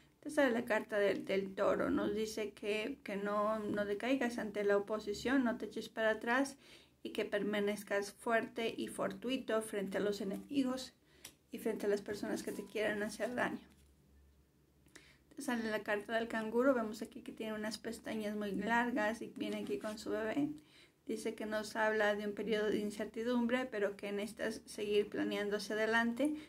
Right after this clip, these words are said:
para que los sucesos positivos en tu vida ocurran. Y la carta del arco iris. Recuerda que al final del arco iris, pues, está el tesoro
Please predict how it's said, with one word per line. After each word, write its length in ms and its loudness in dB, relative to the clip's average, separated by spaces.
para 280 2
que 180 2
los 380 2
sucesos 760 -6
positivos 600 -4
en 80 -6
tu 100 -4
vida 360 -2
ocurran. 520 2
Y 240 2
la 180 -2
carta 380 -2
del 160 0
arco 400 0
iris. 240 2
Recuerda 380 -2
que 120 -8
al 120 -4
final 320 -4
del 160 2
arco 280 2
iris, 280 2
pues, 180 -8
está 240 -6
el 140 0
tesoro 640 0